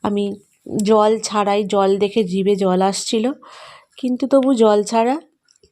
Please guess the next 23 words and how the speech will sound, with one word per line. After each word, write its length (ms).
একটু 220
খেলাম 460
দু 180
পিস 280
ফুচকা। 480
আর 200
এই 240
যে 120
সমস্ত 480
তো 140
দেখানো 460
সম্ভব 440
নয়, 260
তাই 200
মেনু 280
কার্ডটাই 420
আপনাদেরকে 500
দেখিয়ে 360
দিলাম। 320
ভিডিও 340
করবে 260
না 140
খাবে 500